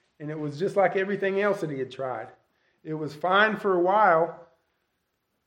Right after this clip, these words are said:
but it just didn't bring any lasting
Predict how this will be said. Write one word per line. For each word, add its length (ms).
but 120
it 80
just 180
didn't 220
bring 140
any 200
lasting 600